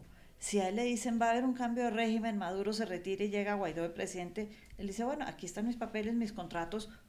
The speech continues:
¿cómo vamos a resolver el tema económico de mis inversiones,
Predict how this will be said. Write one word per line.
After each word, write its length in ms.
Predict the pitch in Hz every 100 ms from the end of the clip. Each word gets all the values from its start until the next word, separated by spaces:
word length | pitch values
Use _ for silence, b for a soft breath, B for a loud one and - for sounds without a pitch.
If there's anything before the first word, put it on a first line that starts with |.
| -
¿cómo 180 | 233 226
vamos 240 | 226 233
a 40 | 202
resolver 420 | 175 175 175 180
el 140 | 208
tema 440 | 226 208 220 226 B B B -
económico 920 | - 208 214 208 226 240 262 254 254 233
de 140 | 208
mis 240 | 196 190 202
inversiones, 760 | 190 175 - 220 214 220 214